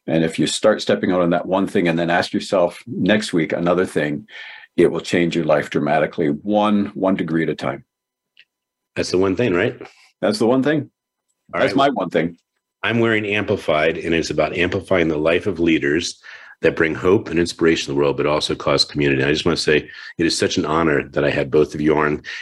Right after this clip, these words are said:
Speaker 2: and that Jesse made it such an easy assembly of three great judges. And Jesse has a new event. Mike Story has a new event in Orlando, if I recall, in February. So if you would like to meet some amazing people,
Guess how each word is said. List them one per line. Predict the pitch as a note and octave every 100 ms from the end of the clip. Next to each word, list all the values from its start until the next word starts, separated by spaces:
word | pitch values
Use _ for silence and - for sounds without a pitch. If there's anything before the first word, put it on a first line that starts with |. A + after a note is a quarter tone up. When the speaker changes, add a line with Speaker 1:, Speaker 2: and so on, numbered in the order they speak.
| -
Speaker 2:
and | F2+ F2+
that | F2+
Jesse | - G2+ G2+ - E2+
made | D#2+ D#2+
it | D#2
such | - F#2 -
an | D#2
easy | F2+ F#2 E2+ E2 D2+ -
assembly | - - F#2+ F2+ D#2+
of | D2+
three | - - F2 E2+
great | E2 D#2+ E2 E2
judges. | - E2 D#2 C2+ D2 - - - -
And | D2+ D2 D2 D#2+ - D2
Jesse | F2 F#2 G2+ G#2+ G#2 - - E2+
has | E2 D#2
a | D#2
new | E2 E2+ A2
event. | G2 D2+ E2 - -
Mike | - D#2+ D#2
Story | - F2+ E2
has | D#2+
a | D2+
new | D#2
event | D#2+ D2+ D2+ - -
in | C#2+ C#2
Orlando, | D#2 D2+ D#2+ F2 F2+
if | D2+
I | D2+
recall, | C#2+ C#2 - D2+
in | D2+ D#2
February. | D2+ F2+ D#2 D2+ C#2
So | -
if | D2 -
you | E2+ F2+
would | F#2+ F2
like | E2+ E2
to | -
meet | E2 E2
some | - D2
amazing | C#2 D2 D#2+ E2+ F2
people, | E2+ E2 E2+ E2+